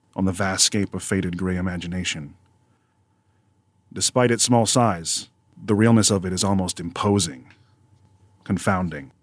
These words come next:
As the group surrounds it and looks down, you all see a book. A black cover stitched with thick thread, full of dog ears, bookmarks, and pieces of notes.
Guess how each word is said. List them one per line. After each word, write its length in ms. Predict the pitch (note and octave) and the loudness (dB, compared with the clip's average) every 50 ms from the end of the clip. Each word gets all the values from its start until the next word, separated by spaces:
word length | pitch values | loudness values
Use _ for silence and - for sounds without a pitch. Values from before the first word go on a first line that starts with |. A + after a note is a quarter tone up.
| _ _ _ _ _ _ _ _ _ _ _ _ _ _ _ _ - | _ _ _ _ _ _ _ _ _ _ _ _ _ _ _ _ -10
As 120 | G2+ F#2 | -6 -4
the 60 | G#2 | -2
group 260 | F#2 - A2+ A#2+ A2+ - | 0 2 2 4 4 4
surrounds 420 | - B2 A#2 A#2 A2+ A2+ A2 G#2+ | 4 4 6 6 6 4 4 4
it 80 | G2+ G2 | 2 2
and 120 | F#2+ F#2+ | 2 2
looks 200 | G2+ F#2+ - - | 0 0 -2 -2
down, 440 | - G#2 F#2+ F#2 F2 E2+ E2+ D#2+ - _ _ _ _ _ _ _ _ _ _ _ _ _ _ _ _ _ _ _ _ | -2 -2 -2 -2 -4 -8 -10 -12 -14 _ _ _ _ _ _ _ _ _ _ _ _ _ _ _ _ _ _ _ _
you 180 | - - F#2+ F#2+ | -6 -2 2 4
all 140 | G2+ G#2+ G#2 | 4 4 4
see 200 | - - A2 G2+ | 4 2 2 2
a 100 | F#2+ F2 | 2 2
book. 420 | D#2 F2 D2 - _ - - _ _ _ _ _ _ _ _ _ _ _ _ _ _ _ _ _ _ _ _ | 0 -6 -10 -10 _ -20 -20 _ _ _ _ _ _ _ _ _ _ _ _ _ _ _ _ _ _ _ _
A 80 | - G2+ | -4 0
black 340 | F#2+ A2+ A2+ A#2 A#2 - - | 2 4 4 4 2 0 2
cover 480 | - B2 A2+ F#2+ F2+ E2 D#2+ D#2+ - _ _ | 2 2 2 2 0 -4 -6 -10 -14 _ _
stitched 460 | - - - - G#2+ F#2+ - - - | -8 -2 2 2 2 2 0 -2 -4
with 120 | - F2 - | -6 -8 -6
thick 300 | - - A2 F#2+ - - | -2 -2 -2 -2 -2 -6
thread, 440 | - - G#2+ F#2+ E2 D2+ C#2+ - - _ _ _ _ _ _ _ _ _ _ _ _ _ _ _ _ _ _ _ _ | -6 -4 -2 -2 -2 -4 -8 -14 -18 _ _ _ _ _ _ _ _ _ _ _ _ _ _ _ _ _ _ _ _
full 200 | - A2+ G#2+ G#2 | 2 4 4 4
of 140 | F#2+ F2+ | 4 4
dog 300 | F#2 G#2+ G#2+ A2 A2 G#2 | 4 4 4 4 4 4
ears, 520 | G#2 G#2+ G#2+ G#2 G#2 G2 G2 - - - - _ _ _ _ - | 4 4 4 4 4 2 0 -2 -4 -6 -10 _ _ _ _ 0
bookmarks, 800 | A2+ G#2 - - G2+ G2 F#2+ F2+ - - - - - - - _ _ _ _ _ _ _ _ - | 2 2 2 2 2 2 2 0 -2 -6 -6 -6 -6 -6 -10 _ _ _ _ _ _ _ _ -6
and 140 | G2+ F#2 | -6 -2
pieces 320 | - A2+ G#2+ - G#2 F2+ F#2+ | 0 2 2 2 2 0 0
of 100 | F2+ F2+ | 0 0
notes. 520 | F#2 E2+ D#2 - - - - - - - | 0 0 -2 -4 -6 -6 -6 -6 -6 -10